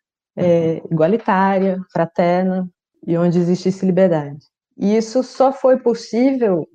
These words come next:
é, com a Comuna. Então, da Revolução Francesa até a Comuna foram quase setenta anos para que os franceses conseguissem ter um pouquinho, pouquinho de,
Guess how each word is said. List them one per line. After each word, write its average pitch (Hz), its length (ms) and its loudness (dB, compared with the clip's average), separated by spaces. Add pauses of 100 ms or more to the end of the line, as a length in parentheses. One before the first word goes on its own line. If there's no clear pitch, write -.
(140)
é, 170 480 0 (880)
com 233 380 2
a 233 60 -2
Comuna. 233 440 0
Então, 180 480 -2
da 196 200 0
Revolução 220 440 0
Francesa 202 380 0
até 175 140 -2
a 175 60 -2
Comuna 208 360 0
foram 190 220 -4
quase 190 240 0
setenta 202 480 -2
anos 208 360 0 (760)
para 175 100 4
que 175 120 -4
os 175 80 -6
franceses 180 340 0
conseguissem 190 480 -2
ter 196 160 0
um 196 160 0
pouquinho, 220 840 0 (760)
pouquinho 233 800 0
de, 180 360 -2